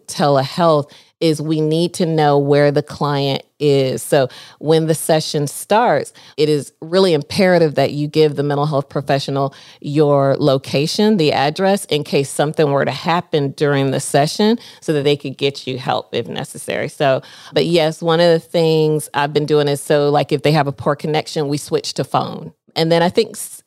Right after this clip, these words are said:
you know, a lot, then transportation is another issue too that I, I find. Luckily, my office is located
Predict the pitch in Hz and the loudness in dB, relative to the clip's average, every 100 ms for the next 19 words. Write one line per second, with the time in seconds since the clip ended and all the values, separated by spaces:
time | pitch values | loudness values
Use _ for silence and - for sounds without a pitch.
0 | _ 220 208 - 156 175 170 170 175 165 | _ -4 -2 0 0 2 4 4 4 2
1 | - _ _ _ 180 214 208 - 208 196 | -4 _ _ _ 0 0 2 0 0 0
2 | - 202 - 220 240 151 143 147 147 151 | 0 -4 -2 -4 -2 -4 -2 -4 -2 -2
3 | 147 - 151 - 147 - 190 131 170 _ | -2 -2 -4 -4 -6 -4 -2 -2 -6 _
4 | _ - - 156 143 135 - 139 - 147 | _ -20 -2 2 2 0 -2 -6 -2 -2
5 | 135 143 165 175 185 160 147 156 - 151 | 0 0 0 0 0 0 0 0 0 -2
6 | 156 - 143 139 139 175 135 | -2 -8 -4 -2 -2 0 -2